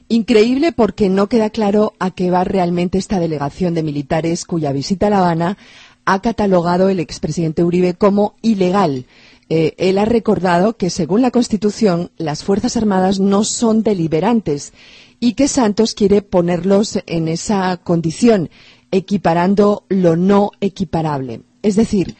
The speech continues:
el Estado al mismo nivel que los terroristas, eh, cuando la acción de las Fuerzas Armadas es el cumplimiento de su misión y el fuego del terrorismo es delito.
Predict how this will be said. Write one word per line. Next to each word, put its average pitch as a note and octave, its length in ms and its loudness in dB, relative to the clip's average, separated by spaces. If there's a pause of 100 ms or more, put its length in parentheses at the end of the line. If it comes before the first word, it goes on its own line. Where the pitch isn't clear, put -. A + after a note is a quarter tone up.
(380)
el F#3+ 160 0
Estado A3+ 640 0
al F3+ 160 -4
mismo G#3+ 640 0
nivel F#3 480 -2
que G#3+ 120 -4
los E3 300 -2
terroristas, E3+ 840 -2 (560)
eh, F#3 320 -2
cuando G3+ 320 2
la F3+ 100 2
acción B3 320 2
de G#3+ 80 2
las D#3+ 160 -2
Fuerzas F#3+ 320 0
Armadas F3 680 -2
es E3+ 200 -4
el F#3 120 -4
cumplimiento D#3+ 600 -2
de D3+ 100 2
su A3+ 180 0
misión G3 560 0 (120)
y F3 140 0
el D3 100 -2
fuego G3+ 300 2
del A#3 140 2
terrorismo G3+ 680 -2 (160)
es C3+ 280 -4
delito. D3 540 -4